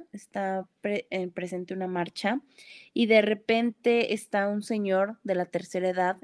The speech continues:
grabando y gritando, "No son formas, no pueden luchar con violencia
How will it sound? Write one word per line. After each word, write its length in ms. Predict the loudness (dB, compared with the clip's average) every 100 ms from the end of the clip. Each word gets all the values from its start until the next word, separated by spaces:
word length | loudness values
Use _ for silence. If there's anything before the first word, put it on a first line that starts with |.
| -6
grabando 640 | 0 0 0 -2 -2 -4 -6
y 120 | -10
gritando, 680 | -8 -8 -4 -4 -2 -4 -6
"No 240 | -4 -2 -2
son 280 | -4 -8
formas, 600 | -2 0 0 2 2 0 -6 -20 _ 0
no 240 | 0 0
pueden 400 | 0 0 0 -2
luchar 640 | -4 -8 -2 0 2 0 -6 _ _ _ _
con 240 | -2 0 2
violencia 760 | 2 2 2 0 0 0 0